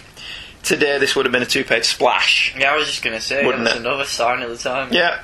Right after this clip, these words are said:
Speaker 1: two-page splash page now. And he wouldn't have been just stood there casually. He'd have been leaping in with his claws out, wouldn't he?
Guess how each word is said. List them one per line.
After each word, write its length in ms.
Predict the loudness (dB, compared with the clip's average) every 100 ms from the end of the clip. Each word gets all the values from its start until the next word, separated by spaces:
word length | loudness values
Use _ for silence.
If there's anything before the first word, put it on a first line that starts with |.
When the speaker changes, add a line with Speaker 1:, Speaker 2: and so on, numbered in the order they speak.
| -2
Speaker 1:
two-page 420 | -2 2 2 2
splash 460 | 0 2 2 0 -2
page 360 | 0 2 0
now. 340 | 0 2 0 -2 -8 -8 0
And 100 | 2
he 80 | 4
wouldn't 200 | 4 2
have 80 | 2
been 140 | 2
just 160 | 2 0
stood 240 | 2 2
there 140 | 2 4
casually. 500 | 2 4 2 2 2
He'd 80 | 2
have 60 | 2
been 140 | 2
leaping 280 | 2 2 0
in 60 |
with 100 | 0
his 100 | 0
claws 380 | 2 2 2 4
out, 180 | 2 2
wouldn't 180 | 0
he? 100 | -2